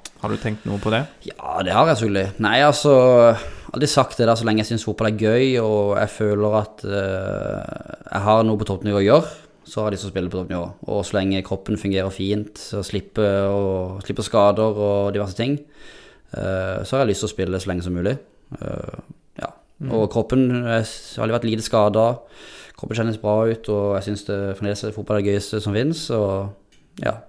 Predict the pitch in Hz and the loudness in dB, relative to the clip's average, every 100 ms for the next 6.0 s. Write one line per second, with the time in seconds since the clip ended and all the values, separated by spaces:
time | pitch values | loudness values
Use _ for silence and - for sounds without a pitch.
0 | - 120 156 120 - _ - - - _ | -10 -6 -4 -4 -6 _ -20 -20 -20 _
1 | - 117 117 110 90 - 117 107 - 95 | 0 2 2 0 -4 -6 -6 -6 -4 -2
2 | 92 139 147 92 92 - - - - - | 0 0 0 -2 -6 -18 -18 -18 -18 -20
3 | - - - 62 - 147 165 175 160 117 | -20 -16 -8 -8 -4 0 4 6 6 6
4 | - - - 92 98 113 147 131 117 107 | 4 -12 -10 0 2 2 2 6 6 6
5 | 101 95 90 85 50 50 - - - - | 4 4 2 0 -2 -4 -8 -10 -12 -14